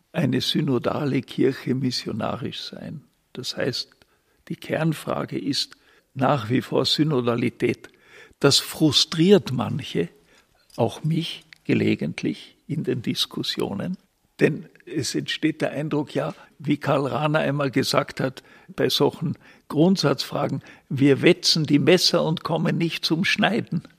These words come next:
Wir reden weiter über Synodalität. Ja, aber haben wir schon wirklich interiorisiert, haben wir wirklich angeeignet,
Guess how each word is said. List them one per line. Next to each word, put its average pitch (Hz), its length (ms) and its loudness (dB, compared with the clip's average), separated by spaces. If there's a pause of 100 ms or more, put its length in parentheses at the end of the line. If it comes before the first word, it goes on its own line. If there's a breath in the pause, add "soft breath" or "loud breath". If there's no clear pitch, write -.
(200)
Wir 135 680 -2
reden 151 380 0
weiter 147 440 0
über 147 280 0
Synodalität. 135 1300 -4 (260)
Ja, 147 400 -4 (220)
aber 131 260 -2
haben 147 280 0
wir 135 120 4
schon 139 260 0
wirklich 160 540 -2
interiorisiert, 151 1160 -2
haben 147 240 -8
wir 139 180 0
wirklich - 460 -6
angeeignet, 147 1000 -2